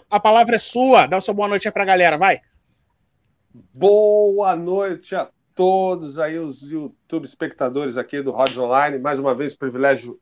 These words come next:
Speaker 2: enorme, gigantesco, tá com essa lenda aqui, que é meu irmão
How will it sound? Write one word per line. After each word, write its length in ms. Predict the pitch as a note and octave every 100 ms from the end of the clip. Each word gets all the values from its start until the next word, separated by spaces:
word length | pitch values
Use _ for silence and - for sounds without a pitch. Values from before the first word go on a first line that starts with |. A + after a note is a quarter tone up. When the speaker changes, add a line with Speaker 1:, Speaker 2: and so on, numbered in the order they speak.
| -
Speaker 2:
enorme, 680 | D#3+ D3+ C#3 D3 D3+ C3+ A#2
gigantesco, 880 | A#2 D3 C3+ - C#3+ D#3 - - - _ _ _ _ -
tá 100 | C3+
com 120 | C#3+
essa 240 | B2+ C#3
lenda 340 | B2+ C#3 C#3+ B2+
aqui, 220 | - C#3
que 100 | C#3
é 40 |
meu 160 | C3 C#3
irmão 480 | B2 C3 C#3 B2